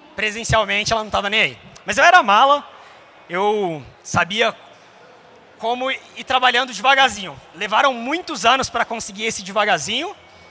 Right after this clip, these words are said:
mas, como eu falei, a gente tá casado, esse ano faz dez anos que a gente namora, nossa filha nasce esse, nesse ano, então depois de muita insistência, muito aprendizado, quebrar bastante a cabeça, eu consegui e deu certo. No seu negócio não vai ser diferente.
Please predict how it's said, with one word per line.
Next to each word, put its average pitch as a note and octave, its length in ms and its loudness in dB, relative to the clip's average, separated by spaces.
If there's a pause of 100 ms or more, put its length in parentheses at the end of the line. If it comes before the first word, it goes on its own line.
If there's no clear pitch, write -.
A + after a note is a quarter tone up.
(440)
mas, A3 400 0
como C4 160 0
eu - 40 -2
falei, B3 220 2
a C#4 60 4
gente A3+ 200 -6
tá A#3 120 -4
casado, A#3 640 0
esse G3 220 -4
ano A#3+ 120 0
faz G#3 200 0
dez A3 200 -2
anos A3 220 -6
que G#3 100 -12
a F#3+ 40 -8
gente F#3+ 260 -10
namora, B3 480 -4 (160)
nossa F#3 220 -4
filha A3+ 200 -6
nasce G#3 260 -4
esse, - 160 -14 (720)
nesse G3 280 0
ano, C#4 240 2
então C#4+ 160 -6
depois D4+ 260 -2
de C#4+ 80 2
muita F4 340 -2
insistência, - 640 -4 (120)
muito D4 360 -4
aprendizado, B3+ 720 0
quebrar A#3+ 340 0
bastante C4 440 0
a C4 60 -2
cabeça, G#3 440 0
eu A#3 80 0
consegui F#3+ 560 -10 (340)
e D#3 60 -12
deu G#3 160 0
certo. C#3+ 400 -4 (420)
No G3 60 -14
seu D4 160 0
negócio C4 340 4
não B3 140 0
vai C4 100 0
ser C#4 140 -8
diferente. A#3 640 -2